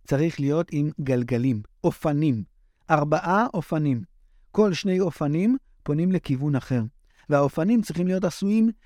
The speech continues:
מנחושת." האופנים נועדו על מנת שיהיה אפשר להעביר את הכיורים ממקום למקום. הכיורים אלו בעצם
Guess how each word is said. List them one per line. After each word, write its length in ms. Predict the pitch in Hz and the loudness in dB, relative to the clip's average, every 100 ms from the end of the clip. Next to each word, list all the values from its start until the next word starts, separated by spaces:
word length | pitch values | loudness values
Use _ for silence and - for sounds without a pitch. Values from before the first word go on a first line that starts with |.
| - | -4
מנחושת." 680 | 175 196 - 240 - 127 - - _ _ _ _ _ _ - | 0 0 0 -2 -2 -4 -8 -18 _ _ _ _ _ _ -4
האופנים 440 | 143 127 139 170 | -2 0 0 0
נועדו 540 | 190 156 143 220 180 226 _ _ | 0 0 0 -2 -2 -4 _ _
על 120 | 143 | -2
מנת 260 | 135 156 170 | 0 0 -2
שיהיה 280 | - 156 170 | -2 0 0
אפשר 260 | - 175 | 0 -2
להעביר 420 | 170 151 143 190 165 | -2 -2 -2 0 0
את 120 | 151 | 0
הכיורים 1000 | 147 160 _ _ - 156 151 175 214 190 - _ 151 | -2 -4 _ _ -4 0 2 2 2 0 -2 _ -2
ממקום 460 | 147 131 - 165 | 0 0 -2 -2
למקום. 500 | 143 123 - 139 113 - _ _ _ _ _ _ | 0 0 -2 -4 -4 -8 _ _ _ _ _ _
הכיורים 640 | - - 185 175 208 269 302 - | -6 -2 0 0 2 2 0 -2
אלו 140 | 170 | -2
בעצם 500 | 160 165 185 - 208 | 2 2 2 0 0